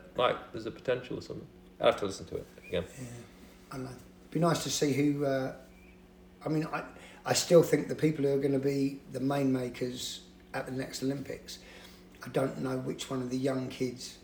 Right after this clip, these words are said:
Speaker 2: can, maybe.
Speaker 1: Cedric K is probably the next big thing, potentially, in
Speaker 2: Mm.
Speaker 1: U S in the next couple of years on top of the Cam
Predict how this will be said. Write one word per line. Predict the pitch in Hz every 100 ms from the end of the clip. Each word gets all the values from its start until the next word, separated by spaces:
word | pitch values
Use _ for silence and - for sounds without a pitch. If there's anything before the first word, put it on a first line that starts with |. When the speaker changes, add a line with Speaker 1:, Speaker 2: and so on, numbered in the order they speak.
| - - - -
Speaker 2:
can, | - 135 131 131
maybe. | 131 135 135
Speaker 1:
Cedric | 165 139 127
K | 131 120
is |
probably | - 104 98
the |
next | 101 - -
big | 113 104
thing, | 117 107 98 -
potentially, | - 123 117 98 73 - - - - -
in | 90
Speaker 2:
Mm. | - 151 -
Speaker 1:
U | 95 101
S | 90 -
in |
the | 95
next | 87 -
couple | - 98
of |
years | 92 95 90
on | 85
top | - 85
of | 90
the | 85 - - -
Cam | 98 92 85